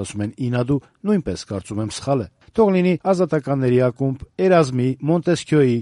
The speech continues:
Մոնտենի ակումբ, բայց չկրի անվանում առաջին նախագահի ջգրու։ Այլ օրինակ, եթե ինձ դուր չեն գալիս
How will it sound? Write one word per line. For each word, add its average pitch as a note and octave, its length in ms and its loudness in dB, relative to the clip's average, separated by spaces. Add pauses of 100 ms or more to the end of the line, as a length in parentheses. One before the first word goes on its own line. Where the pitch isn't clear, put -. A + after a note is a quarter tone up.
Մոնտենի D3 560 0
ակումբ, C3+ 320 -4 (160)
բայց A2 320 -4
չկրի G3 380 0
անվանում A2 360 -2 (220)
առաջին C#3 380 -2
նախագահի G2 500 -6
ջգրու։ B2 320 0 (380)
Այլ F#3+ 180 4
օրինակ, A#2 300 0 (260)
եթե G3+ 220 0
ինձ D3+ 140 -4
դուր E3+ 200 2
չեն F3 200 2
գալիս G#2 280 -4